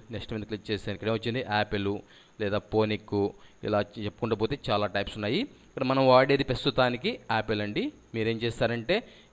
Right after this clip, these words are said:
ఇక్కడ తెలుగులో మార్చండి. ఇక్కడ చూసారు కదా, కీబోర్డ్ టైప్ మాత్రం మీరేం చేస్తారంటే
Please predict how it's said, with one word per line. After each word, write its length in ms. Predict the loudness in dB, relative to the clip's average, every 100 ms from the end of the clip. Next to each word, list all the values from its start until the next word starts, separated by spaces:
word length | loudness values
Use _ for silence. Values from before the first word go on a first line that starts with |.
| -14 -6
ఇక్కడ 180 | 0 2 2 0
తెలుగులో 300 | 2 4 4 4 0
మార్చండి. 440 | -2 -2 0 0 0 -4 -20 -20 -8 -6
ఇక్కడ 160 | 0 0 0
చూసారు 240 | 0 2 0
కదా, 80 | 0
కీబోర్డ్ 320 | 0 2 2 2
టైప్ 160 | 0 -2
మాత్రం 180 | -2 0
మీరేం 180 | 0 0
చేస్తారంటే 440 | -2 -2 -4 -2